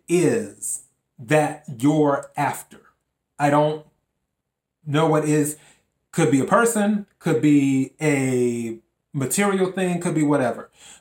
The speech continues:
But you're rushing towards something. But also, you're being a little bit analytical about it.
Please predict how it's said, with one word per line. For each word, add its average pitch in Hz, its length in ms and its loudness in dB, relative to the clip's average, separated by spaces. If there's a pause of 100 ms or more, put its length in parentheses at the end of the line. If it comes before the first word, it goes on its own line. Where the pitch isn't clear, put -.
But 151 240 -2
you're 202 140 2
rushing 175 480 0
towards 151 360 0
something. - 460 -8 (220)
But 202 120 2
also, 220 680 2
you're 160 500 2 (100)
being 190 240 0
a 185 40 0
little 180 180 0
bit 170 140 -2
analytical 143 600 0
about 104 280 -8
it. - 80 -20